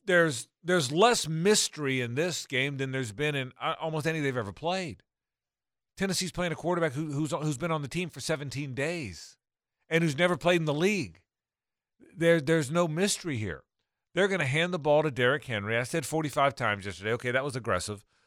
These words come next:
but it's gonna be a lot. They're gonna hand the ball to Derrick Henry and hand the ball to Derrick Henry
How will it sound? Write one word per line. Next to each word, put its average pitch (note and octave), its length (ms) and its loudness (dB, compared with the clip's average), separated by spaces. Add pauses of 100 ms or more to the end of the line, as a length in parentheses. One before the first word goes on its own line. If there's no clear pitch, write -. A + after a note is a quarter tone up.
(140)
but C3+ 160 2
it's F3 140 -2
gonna F#3 180 0
be F3 80 2
a D#3 80 6
lot. E3 460 2 (460)
They're D#3 120 4
gonna D#3+ 160 0
hand D3 260 0
the E3+ 60 -4
ball D3+ 200 4
to E3 80 0
Derrick C#3 320 2
Henry A#2+ 300 -4
and B2+ 80 -4
hand C#3+ 160 -2
the C#3+ 60 -6
ball C#3 160 2
to C#3 80 -4
Derrick B2+ 300 0
Henry G#2 340 -4